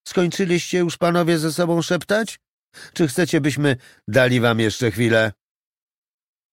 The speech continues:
Nie szukam z nikim zwady, England. Rozumiem, że jesteś zdenerwowany jego zachowaniem, ale proszę, daruj sobie.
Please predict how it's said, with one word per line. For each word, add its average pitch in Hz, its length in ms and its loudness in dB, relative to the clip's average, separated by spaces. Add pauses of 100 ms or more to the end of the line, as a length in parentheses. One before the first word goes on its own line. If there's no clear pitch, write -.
Nie 110 180 -2
szukam 123 440 0
z 107 80 -8
nikim 147 400 -4
zwady, 147 580 -2 (140)
England. 82 640 -8 (600)
Rozumiem, 208 540 2
że 123 160 2
jesteś 113 340 0
zdenerwowany 104 840 2
jego 98 240 -2
zachowaniem, 131 600 -4
ale 175 160 -4
proszę, 147 540 -2
daruj 135 460 -2
sobie. 78 460 -12